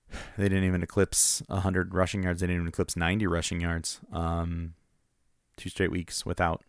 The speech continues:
hitting ninety after they ran for, uh, <laughs> one seventy-six and one eighty-nine against the, uh, the Bears and the Seahawks in consecutive weeks.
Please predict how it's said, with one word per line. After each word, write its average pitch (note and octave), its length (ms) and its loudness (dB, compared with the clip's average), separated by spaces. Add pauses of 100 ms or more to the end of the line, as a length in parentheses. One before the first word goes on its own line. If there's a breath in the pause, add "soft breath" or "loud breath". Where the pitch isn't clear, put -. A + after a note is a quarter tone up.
(120)
hitting F2 360 2
ninety E2 480 -2
after - 320 -4
they E2+ 140 -2
ran E2 280 -2
for, F2 280 -4 (680 loud breath)
uh, E2 240 -2 (200)
<laughs> - 220 2
one G#2 300 4
seventy-six F#2 760 4 (120)
and F2 580 0
one F2 160 0
eighty-nine E2+ 640 0
against E2 480 -2
the, D#2+ 180 0 (600 loud breath)
uh, E2+ 300 -2
the - 180 -4
Bears E2+ 380 2
and E2 80 -2
the E2 40 -2
Seahawks E2+ 480 0
in E2+ 140 -4
consecutive E2 500 -4
weeks. F2 380 -2